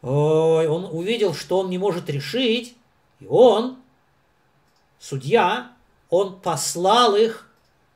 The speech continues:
к, к главному судье над всем городом, к градоначальнику, к гла-, самому главному, который там был. Ой, они пришли к главному судье, и тот тоже никак не может решить, кто прав.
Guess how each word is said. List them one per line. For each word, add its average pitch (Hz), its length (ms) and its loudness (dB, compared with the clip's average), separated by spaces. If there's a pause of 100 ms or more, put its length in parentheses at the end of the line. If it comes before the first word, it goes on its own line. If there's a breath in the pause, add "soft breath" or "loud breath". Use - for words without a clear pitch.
(480)
к, - 180 -20 (420)
к - 200 -20
главному 180 920 0 (180)
судье 165 760 -4 (120)
над 143 200 -8
всем 160 360 -6
городом, 139 680 -2 (280 soft breath)
к - 140 -20
градоначальнику, 151 1120 -2 (180 loud breath)
к - 160 -20
гла-, 147 280 -4
самому 165 500 -4
главному, 147 560 -2
который 143 340 -4
там 139 280 -8
был. 117 320 -12 (200)
Ой, 131 880 -8 (380 loud breath)
они 165 220 -6
пришли 180 720 -6 (120)
к - 140 -18
главному 156 560 0
судье, 147 460 -4
и 165 40 -6
тот 214 220 -6
тоже 294 240 -6
никак 320 320 -10
не 320 80 -12
может 302 260 -10
решить, 277 320 -12
кто - 300 2
прав. 330 380 0